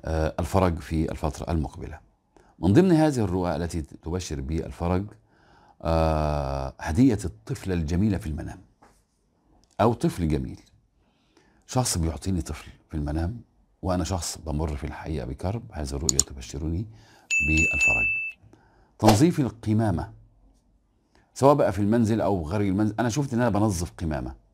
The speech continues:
مكان زبالة، مكان قمامة، أنا بنظفه، بقوم بتنظيفه.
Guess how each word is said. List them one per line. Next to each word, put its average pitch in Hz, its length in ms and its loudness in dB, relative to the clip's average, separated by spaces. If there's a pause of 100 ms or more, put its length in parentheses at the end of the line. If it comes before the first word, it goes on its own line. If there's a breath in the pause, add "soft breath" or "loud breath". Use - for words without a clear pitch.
(200)
مكان 98 420 2
زبالة، 78 460 -2
مكان 85 320 -6
قمامة، 73 500 -6 (100)
أنا 131 120 2
بنظفه، 73 580 -2 (400)
بقوم 113 560 0
بتنظيفه. 95 760 0